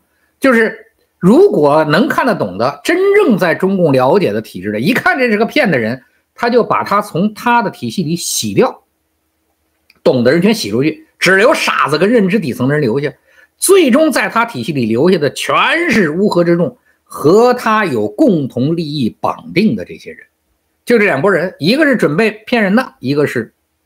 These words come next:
傻子被骗的乌合之众。啊，这个就是最终他能够形成现有体系的东西。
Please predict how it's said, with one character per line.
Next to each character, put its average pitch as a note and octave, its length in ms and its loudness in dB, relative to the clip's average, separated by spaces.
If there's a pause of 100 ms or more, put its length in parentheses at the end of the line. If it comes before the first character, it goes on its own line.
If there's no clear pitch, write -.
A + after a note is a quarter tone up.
(180)
傻 - 360 -6
子 G#2+ 100 -2
被 E3+ 220 -2
骗 C3 160 -2
的 B2+ 80 -6
乌 C#3 80 -8
合 D3 120 0
之 D3 120 -6
众。 D#3+ 120 -10 (1160)
啊， F2+ 240 -16 (720)
这 D4 300 2
个 G3 160 4
就 F3+ 160 2
是 D#3 140 0
最 E3+ 240 0
终 F#3+ 160 0
他 F#3+ 160 -2
能 D#3+ 200 -2
够 D3+ 120 2
形 D#3+ 180 -4
成 C#3+ 160 -2
现 D3 140 -2
有 B2+ 160 0
体 F#2+ 200 -10
系 B2 120 -8
的 G#2 100 -4
东 G#2+ 220 -6
西。 A2+ 200 -16